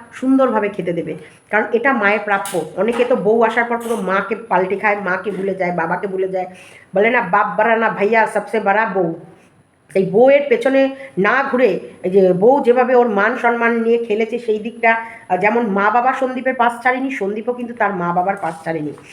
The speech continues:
এই যে এরা তিনজন, তিনজনকে যে কতটা প্রয়োজন, আর তিনজন যে তিনজনের কাছে কতটা জরুরি, আহ, মানে হাত ধরে থাকতে হবে, সেটা আমাদেরকে একটা ভালো শিক্ষা দিয়েছে।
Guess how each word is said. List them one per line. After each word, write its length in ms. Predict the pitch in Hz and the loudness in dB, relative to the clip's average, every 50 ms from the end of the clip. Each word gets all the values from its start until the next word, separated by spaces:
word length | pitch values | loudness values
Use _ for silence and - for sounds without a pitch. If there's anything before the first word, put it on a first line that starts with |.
| - - - - - | -20 -20 -20 -8 -4
এই 100 | 202 233 | -2 0
যে 80 | 233 269 | 2 2
এরা 120 | 247 254 | 2 2
তিনজন, 440 | 254 254 247 269 269 262 262 247 247 | 0 -2 -2 0 2 2 2 0 -2
তিনজনকে 560 | 254 - 240 240 240 240 240 247 240 247 240 | -4 -6 -6 -4 -2 0 0 0 0 -2 -4
যে 100 | 240 233 - | -4 -4 -6
কতটা 280 | 196 196 - 214 226 | -6 -6 -4 -2 -2
প্রয়োজন, 520 | 226 226 - 214 226 233 233 226 208 170 - - - - - - | -2 0 0 2 2 2 2 0 -2 -4 -4 -8 -14 -20 -12 -10
আর 80 | - 165 - - | -10 -8 -6 -4
তিনজন 360 | 240 247 254 247 262 254 247 | -2 -2 0 2 2 2 2
যে 100 | 240 233 | 0 -2
তিনজনের 580 | 240 233 233 240 240 233 233 233 233 233 233 | -2 -2 -4 -2 0 2 2 2 2 0 0
কাছে 320 | 233 190 196 196 - - 240 233 | -2 -2 -2 -2 -2 -6 -6 -4
কতটা 320 | 208 196 190 214 202 214 208 | -4 -6 -6 -6 -4 -4 -4
জরুরি, 560 | 180 170 202 226 233 269 233 233 233 - - - - - - - | -2 0 -2 0 0 -2 -4 -4 -6 -8 -10 -16 -18 -20 -10 -4
আহ, 240 | 175 180 180 180 190 | 0 0 2 2 2
মানে 180 | 190 190 190 190 - - - - - - 202 190 - | 2 0 -2 -2 -6 -14 -20 -20 -12 -8 -8 -4 -2
হাত 140 | 208 220 185 165 | -2 -2 -2 0
ধরে 160 | 185 214 247 | 0 0 0
থাকতে 280 | 240 254 254 254 - 254 | 0 -2 -4 0 0 0
হবে, 160 | 233 214 214 - - - | 2 2 0 -2 -4 -6
সেটা 220 | 208 196 220 214 | -2 0 0 0
আমাদেরকে 480 | 196 190 190 190 196 190 220 240 277 - - - - - - | 2 0 -2 -4 -4 -2 -2 -2 -2 -4 -6 -14 -14 -10 -6
একটা 180 | 180 175 214 | -4 -2 -2
ভালো 300 | - - - 208 220 240 | -2 -2 -2 0 0 0
শিক্ষা 400 | 233 - - 269 - - - 262 | 0 -2 -6 -8 -4 -2 0 0
দিয়েছে। 340 | 226 202 196 165 147 - - | 0 0 -2 -4 -4 -6 -10